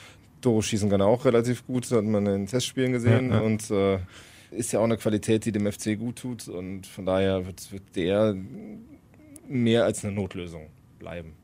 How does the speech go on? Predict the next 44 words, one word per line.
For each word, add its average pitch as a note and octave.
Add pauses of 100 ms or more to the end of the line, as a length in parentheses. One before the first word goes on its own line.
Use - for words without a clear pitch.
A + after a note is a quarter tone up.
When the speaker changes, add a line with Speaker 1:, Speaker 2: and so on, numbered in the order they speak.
(260)
Speaker 2:
Hat A#2
sich A2
auch A2+
gesteigert G#2
in F#2+
Bochum, G2
fand F#2
ich. - (120)
Am A2
Speaker 1:
Ja. G#2+
Speaker 2:
Anfang A2+ (520)
einige A2
Probleme A2+
gehabt, G#2+
Speaker 1:
Ja, -
Speaker 2:
nachher A2
Speaker 1:
aber A2
Speaker 2:
die A2+
Speaker 1:
hinten G#2+
Speaker 2:
wichtigen B2+
Speaker 1:
raus. A2+
Speaker 2:
Zweikämpfe A2
hinten G2+
raus G2+
gewonnen. G2+ (500)
Speaker 1:
Schon -
in -
Speaker 2:
Also A#2
Speaker 1:
Ordnung. E2+ (480)
Speaker 2:
gibt E3+
im D#3+
Grunde C#3+ (320)
keinen D3
Grund B2
für A#2
Markus G#2+
Anfang, G#2
da G2
was G2
zu -
ändern D3 (320)
auf A#2
dieser B2
Position. A#2+